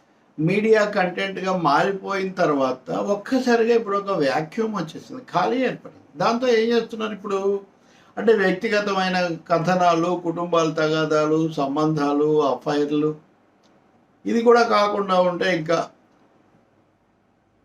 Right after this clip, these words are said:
సెలబ్రిటీలకు సంబంధించిన విషయాలు. వీటితో గతంలో ఎప్పుడూ లేని పద్ధతిలో తెలుగులో సోషల్ మీడియానే కాకుండా మెయిన్ స్ట్రీమ్ మీడియా అనేది కూడా, మెయిన్ స్ట్రీమ్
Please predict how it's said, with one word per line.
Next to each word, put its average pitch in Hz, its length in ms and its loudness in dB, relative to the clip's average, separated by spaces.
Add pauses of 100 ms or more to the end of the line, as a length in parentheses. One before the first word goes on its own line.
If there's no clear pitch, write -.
(380)
సెలబ్రిటీలకు 170 760 2
సంబంధించిన 151 680 2
విషయాలు. 131 520 -4 (1040)
వీటితో 269 800 2 (680)
గతంలో 302 320 0
ఎప్పుడూ 302 400 2
లేని 247 360 4
పద్ధతిలో 220 580 0
తెలుగులో 190 640 -4
సోషల్ 175 440 -2
మీడియానే 190 420 -4
కాకుండా 180 460 -6
మెయిన్ 165 400 -4
స్ట్రీమ్ 214 400 -8
మీడియా 175 340 -2
అనేది 165 320 -2
కూడా, 165 380 0 (720)
మెయిన్ 165 240 2
స్ట్రీమ్ 190 300 -2